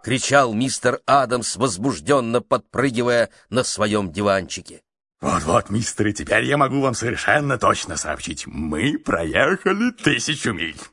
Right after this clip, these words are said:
Speaker 2: Да-да, сэр, не, может быть, проехали, а наверняка проехали. М, так будет точнее».
Speaker 1: Каждую тысячу миль нужно было сменять в машине масло и делать смазку.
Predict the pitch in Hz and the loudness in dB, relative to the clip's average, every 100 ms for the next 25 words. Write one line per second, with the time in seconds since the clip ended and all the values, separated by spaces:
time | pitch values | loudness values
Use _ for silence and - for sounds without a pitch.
0 | - 87 127 156 190 370 - 170 170 123 | -6 4 4 6 6 6 4 4 4 4
1 | - - 135 127 - 214 320 214 - - | -2 -2 -2 0 4 6 6 4 0 0
2 | - 98 78 73 - 73 - - 101 98 | 0 0 0 -2 -4 -6 -4 0 2 2
3 | 104 110 104 95 143 - 107 92 87 - | 0 0 -2 2 2 2 0 0 -4 -6
4 | 73 - - 131 - 113 123 107 87 90 | -14 -8 -6 -6 -6 -2 0 0 -4 -6
5 | - 101 - - _ _ - 139 143 101 | -8 -10 -12 -16 _ _ 4 6 6 2
6 | 107 98 - 120 - 92 - 69 131 175 | 0 0 0 -2 -4 -8 -10 -2 0 -2
7 | - _ _ _ 123 156 190 120 127 156 | -6 _ _ _ 0 2 2 2 2 2
8 | 147 - 107 110 127 127 - 80 101 - | 2 0 0 2 2 2 -2 -2 -2 0
9 | 117 90 73 101 165 - 180 180 _ _ | -2 -2 0 4 4 2 0 0 _ _
10 | _ - 101 101 110 107 - 90 87 - | _ -6 -2 0 0 -2 -2 -2 0 -2
11 | - - | -10 -20